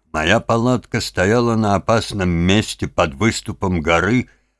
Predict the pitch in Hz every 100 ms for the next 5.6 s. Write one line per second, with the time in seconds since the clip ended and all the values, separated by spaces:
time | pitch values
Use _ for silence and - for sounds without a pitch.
0 | _ 170 147 120 113 104 - 104 123 123
1 | 113 104 98 101 101 98 90 80 92 87
2 | 85 87 82 - 123 127 113 90 67 _
3 | _ _ 87 104 - _ 127 120 110 98
4 | 101 104 92 90 95 - 80 - 87 80
5 | 82 80 80 73 67